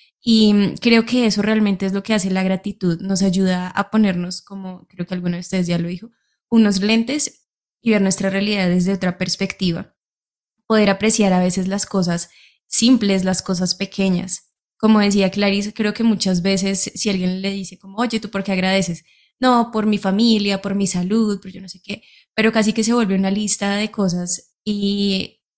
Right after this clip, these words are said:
y todos los días uno podría escribir lo mismo, que creo que también es como uno de los retos de tener un diario de gratitud, que no todos los días puedes escribir, "Doy gracias por mi salud, por mi familia", y al día siguiente, "Por mi salud, por mi familia", y al día siguiente, "Por mi salud, por mi familia", como que no,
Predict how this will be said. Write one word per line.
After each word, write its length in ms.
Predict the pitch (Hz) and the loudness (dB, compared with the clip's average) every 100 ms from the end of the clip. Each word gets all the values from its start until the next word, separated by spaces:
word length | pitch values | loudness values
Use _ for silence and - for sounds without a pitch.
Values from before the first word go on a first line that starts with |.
| _ | _
y 120 | 214 | -6
todos 300 | 214 214 202 | 0 2 2
los 160 | 196 214 | 4 2
días 340 | 214 190 180 | 4 2 2
uno 340 | 202 190 190 - | 0 0 -2 0
podría 280 | 220 196 175 | 0 0 -2
escribir 420 | - 180 185 175 | -4 -2 0 0
lo 100 | 175 | 0
mismo, 340 | 185 180 170 - _ _ _ | 2 0 -2 -14 _ _ _
que 120 | 214 | 0
creo 180 | 214 208 | 2 2
que 100 | 202 | 0
también 280 | 220 226 185 | 0 2 0
es 80 | - | 0
como 200 | 196 208 | -2 0
uno 140 | 190 | 2
de 80 | 180 | 2
los 140 | 196 208 | 2 0
retos 320 | 196 190 175 | -2 -4 -8
de 80 | 175 | -6
tener 280 | 202 202 | -4 -2
un 100 | 180 180 | -2 0
diario 220 | 180 180 | 0 0
de 60 | 185 | 0
gratitud, 540 | 190 190 214 214 349 _ _ _ _ | -2 -4 -6 -6 -6 _ _ _ _
que 120 | 226 | 2
no 120 | 214 | 2
todos 180 | 208 202 | 0 0
los 140 | 220 | 0
días 220 | 220 190 - | 2 0 0
puedes 180 | 196 196 | -2 -2
escribir, 400 | - 220 190 - - _ _ | -2 0 -2 -4 -20 _ _
"Doy 180 | 240 247 | 0 2
gracias 300 | 233 247 233 | 2 0 0
por 260 | 240 220 | 0 2
mi 120 | 226 | 2
salud, 360 | 226 226 240 233 | 4 2 2 0
por 100 | 208 | -4
mi 100 | 202 | -4
familia", 520 | 202 202 233 185 180 - | -4 0 0 0 -4 -8
y 60 | 190 | -4
al 60 | |
día 80 | 180 | -2
siguiente, 260 | 190 190 190 | -2 -4 -6
"Por 140 | 240 | -2
mi 100 | 247 | 0
salud, 300 | 240 233 226 | 2 2 0
por 120 | 220 | -2
mi 100 | 208 | -4
familia", 320 | 202 214 208 - | -2 -2 -2 -6
y 20 | |
al 60 | - | -6
día 80 | 185 | -6
siguiente, 340 | 190 185 - - | -6 -10 -10 -4
"Por 80 | |
mi 100 | 233 | -2
salud, 220 | 240 240 233 | 0 -2 -2
por 100 | 214 | -4
mi 80 | |
familia", 320 | 202 214 - - | -2 -4 -4 -6
como 260 | 190 180 | -4 -4
que 140 | 180 180 | -4 -2
no, 280 | 180 - | -2 -4